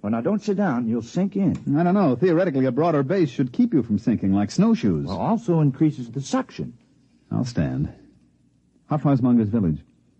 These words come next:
Speaker 1: Either two miles or twenty-two. I can't read the map very well.
Speaker 2: Hey, wait a minute. Listen.
Speaker 1: Well, that's the rain.
Speaker 2: No, no, no, no. You hear that, that, that squelching?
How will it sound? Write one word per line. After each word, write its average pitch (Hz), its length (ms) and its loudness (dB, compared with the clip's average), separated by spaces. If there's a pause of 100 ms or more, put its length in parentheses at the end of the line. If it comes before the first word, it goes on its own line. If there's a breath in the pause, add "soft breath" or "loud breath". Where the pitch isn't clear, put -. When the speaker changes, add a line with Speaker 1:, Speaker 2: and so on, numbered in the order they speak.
Speaker 1:
Either 233 220 -2
two 254 320 2
miles 135 400 2
or 147 80 -2
twenty-two. 104 580 -2
I 147 120 -6
can't 202 260 -4
read 170 180 -2
the 127 80 -2
map 120 280 0 (100)
very 98 220 0
well. 95 240 0
Speaker 2:
Hey, 110 80 0
wait 113 120 2
a 95 40 2
minute. 80 180 -2 (1080)
Listen. - 280 -2 (840)
Speaker 1:
Well, 117 140 -4
that's 160 200 -4
the 131 100 -2
rain. 123 340 4
Speaker 2:
No, 78 80 2
no, 110 140 4
no, 87 180 2
no. 76 80 -6
You 82 60 -4
hear 123 120 -2
that, 117 220 -2
that, 104 120 -4 (160)
that 101 120 -6 (140)
squelching? 131 640 0